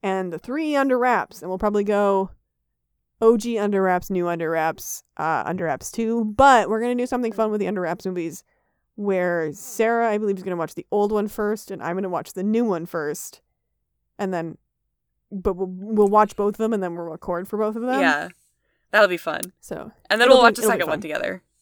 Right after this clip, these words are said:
Speaker 1: We will watch the second one together, yeah, 'cause neither of us have seen it, and it hasn't even come out yet, so it's fine.
Speaker 2: Yeah.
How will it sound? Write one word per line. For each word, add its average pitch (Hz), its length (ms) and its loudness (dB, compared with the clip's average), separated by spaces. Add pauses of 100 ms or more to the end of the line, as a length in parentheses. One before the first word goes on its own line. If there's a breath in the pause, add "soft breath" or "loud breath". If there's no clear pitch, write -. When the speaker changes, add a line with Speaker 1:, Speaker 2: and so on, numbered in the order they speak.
(480 soft breath)
Speaker 1:
We 269 140 8
will 269 140 10
watch 254 160 2
the 214 80 -8
second 190 180 -4
one 165 100 -4
together, 147 220 -8
yeah, 120 160 -10
'cause - 160 -16
neither 175 200 -4
of - 40 -14
us - 80 -12
have - 100 -14
seen - 140 -10
it, - 40 -8
and 190 120 -4
it 240 60 0
hasn't 285 160 4
even 339 100 4
come 427 180 0
out 269 120 0
yet, - 140 -12
so - 80 -8
it's 202 80 -12
fine. - 260 -6
Speaker 2:
Yeah. - 160 -6